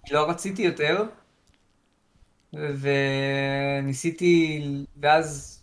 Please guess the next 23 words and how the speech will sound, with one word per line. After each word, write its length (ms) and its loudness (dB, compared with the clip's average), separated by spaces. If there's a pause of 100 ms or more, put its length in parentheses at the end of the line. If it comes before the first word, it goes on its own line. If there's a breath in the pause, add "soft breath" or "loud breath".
(120)
היה 180 0
קטע 220 -4
שנכנסתי 640 -4
לס-, 300 -6 (540)
לשרונה 360 0
מרקט, 580 -4
לתוך 340 -8
התא 200 2
שירותים, 500 -2
והם 200 0
נכנסו 400 -6
איתי, 380 -6 (1160)
ואני 280 4
הזעתי, 500 6
והייתי 200 0
כזה, 180 -2 (1080 soft breath)
כזה 280 8
ננעלתי 300 2
בפנים, 360 2 (440)
והם 200 0
דפקו 320 -4
בדלת, 340 6
"הלל, 160 10